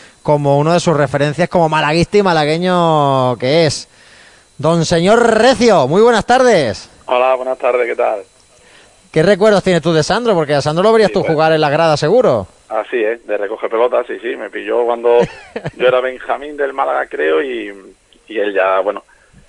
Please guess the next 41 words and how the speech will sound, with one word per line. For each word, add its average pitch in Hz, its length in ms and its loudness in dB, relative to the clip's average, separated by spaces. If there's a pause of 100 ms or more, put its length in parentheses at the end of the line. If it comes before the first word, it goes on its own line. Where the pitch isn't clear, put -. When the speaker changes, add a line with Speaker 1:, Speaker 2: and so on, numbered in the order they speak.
(120)
Speaker 2:
eh, 113 440 2
un 139 120 -6
histórico, 131 420 -4
la 98 80 -2
verdad, 110 400 0
y 101 600 -8
disfrutando 123 560 -4
mucho 123 300 -2
de, 113 380 4 (520)
de 117 340 0
su 113 100 -6
juego, 151 380 2
un 127 100 -6
Málaga 117 300 0
que 113 120 -8
la 113 80 -2
verdad 110 300 -2
que 113 120 -10
también 110 360 -10
hizo, 107 460 -4
hizo 107 160 -14
historia 131 540 0
y 101 120 -8
hacía 104 260 -6
un 104 80 -10
juego 107 460 -2 (440)
muy 139 160 -6
bueno, 156 280 2
y 156 120 -4
en, 104 300 -6 (100)
en 117 120 -8
particular 110 560 -2
Sandro, 120 380 -2
un, 110 440 -12
un 117 120 -14
futbolista, 120 480 0
la 120 100 2
verdad 117 280 0
que, 123 240 0
que 123 80 -4
espectacular. 110 500 -4